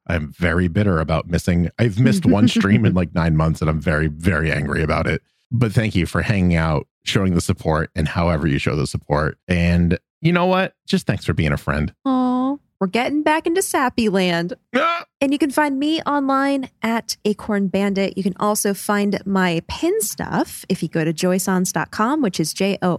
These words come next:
Speaker 2: I S A N S dot com, or search for Joy Sans Studio on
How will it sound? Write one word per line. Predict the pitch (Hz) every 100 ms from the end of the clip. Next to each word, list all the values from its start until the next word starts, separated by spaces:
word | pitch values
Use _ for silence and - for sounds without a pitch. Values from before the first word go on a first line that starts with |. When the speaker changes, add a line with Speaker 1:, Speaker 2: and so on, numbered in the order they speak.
| -
Speaker 2:
I | 240 262 269 - -
S | 180 -
A | 185 175
N | 165
S | 180 180 -
dot | 147 -
com, | 269 262 262 277 _ -
or | 262 302
search | - 247 -
for | - 196
Joy | 190 196
Sans | 208 196 196 190 -
Studio | - 175 175 214 277 -
on | 175